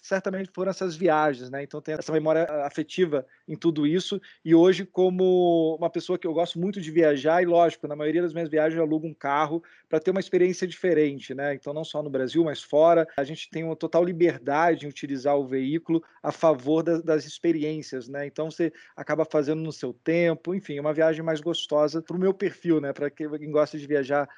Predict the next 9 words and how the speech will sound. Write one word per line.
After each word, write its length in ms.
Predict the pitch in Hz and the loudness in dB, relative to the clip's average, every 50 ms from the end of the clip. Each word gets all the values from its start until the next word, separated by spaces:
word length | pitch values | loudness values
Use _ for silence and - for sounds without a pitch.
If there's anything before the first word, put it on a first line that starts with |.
| _ _ _ | _ _ _
com 140 | - 156 151 | -10 -10 -8
família 600 | - 135 120 127 135 160 175 180 170 160 147 147 | -8 -10 -10 -6 -4 -2 2 6 6 6 6 4
e 20 | |
fazer 240 | 139 - 143 139 143 | 2 -2 -4 -2 -2
uma 100 | 151 151 | -2 -2
viagem 500 | 143 139 147 143 143 147 135 147 151 151 - _ _ _ | 0 2 4 4 4 4 2 0 -4 -6 -10 _ _ _
mais 180 | - 147 143 139 | -6 -2 0 0
aproveitosa. 720 | 147 - - 156 143 160 165 165 - 131 123 127 123 120 | 0 2 0 2 2 2 0 0 0 0 0 0 0 -4
Então, 280 | 143 - 196 220 226 | -2 0 2 2 2